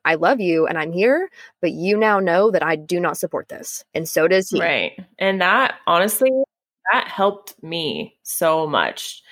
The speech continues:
Speaker 2: Like, holy shit, this is
Speaker 1: It did?
Speaker 2: Yeah.
Speaker 1: Oh, thank God. Okay, so we've never,
Speaker 2: <laughs>
Speaker 1: we've never talked about this. Like, what?
Speaker 2: I'm not gonna choose him over you. Like, I can't be with someone that's what my best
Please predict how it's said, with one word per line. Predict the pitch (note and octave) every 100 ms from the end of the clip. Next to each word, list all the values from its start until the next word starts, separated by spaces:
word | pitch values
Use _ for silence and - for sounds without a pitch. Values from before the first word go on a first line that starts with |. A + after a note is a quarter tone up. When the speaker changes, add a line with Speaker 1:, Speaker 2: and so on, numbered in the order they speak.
| - _ _
Speaker 2:
Like, | F3+ E3+ -
holy | - - A3 C4 C4+ B3
shit, | - D3 - -
this | F#3+ A3 D4
is | E4 D#4+ C#4+ - _
Speaker 1:
It | F#3
did? | F3 E3 A#3+ F4 - _ _
Speaker 2:
Yeah. | - F3+ G#4 G#4+ F#3 B2 F#3+ - _ _ _ _ _ _
Speaker 1:
Oh, | C#4 C4 G#3 - -
thank | F#3+
God. | F#3+ F#3 D#3+ D#3+ _ _ _ _ _ _ C4
Okay, | D#4 - B3+ A#4+
so | - G#3
we've | B3+ A#4
never, | C#4 C4+ C4+ A3 -
Speaker 2:
<laughs> | - _
Speaker 1:
we've | D4+ C#4
never | D#4+ G4
talked | D#4+ C#4 E4 -
about | G3+ F#3+ -
this. | - - -
Like, | A#3 B3
what? | C4 C4+ C#4+ D4+
Speaker 2:
I'm | F4
not | A4+
gonna | A4+ G4+ -
choose | E4+ F#4 D4+ _ _ _
him | D#4 G4 F#4 C#4+
over | B3 B3
you. | G3+ F#3+ F4+ C4 C4 E4 C4+
Like, | F#3 - - _ _ _ _ -
I | C#4
can't | A4 F4 G3
be | F3+
with | G#3+
someone | A3 G#3 A#3+ B3 G#3+ F3+
that's | D#3+ G3+ A#3+
what | G3
my | F#3+ F3+
best | E3+